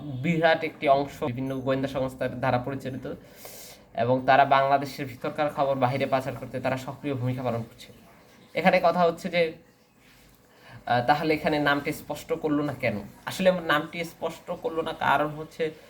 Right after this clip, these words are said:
বাংলাদেশে যে ইন্ডিয়ানরা রয়েছে তাদের ছাড়া আফ্রিকানরা রয়েছে, এই জন্য আর কি বিষয়টাই করা হয়নি।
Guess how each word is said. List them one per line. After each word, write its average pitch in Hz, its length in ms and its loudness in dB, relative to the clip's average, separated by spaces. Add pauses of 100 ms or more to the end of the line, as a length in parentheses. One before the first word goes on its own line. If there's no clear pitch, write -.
(140)
বাংলাদেশে 135 640 2
যে 139 160 -4
ইন্ডিয়ানরা 135 580 0
রয়েছে 135 380 2 (440)
তাদের 135 300 4
ছাড়া - 240 2
আফ্রিকানরা 131 500 0
রয়েছে, 127 260 -2
এই 135 100 -4 (100)
জন্য 127 200 2
আর 120 140 0
কি 131 80 -8
বিষয়টাই 127 400 -4
করা 131 120 2
হয়নি। 143 200 -4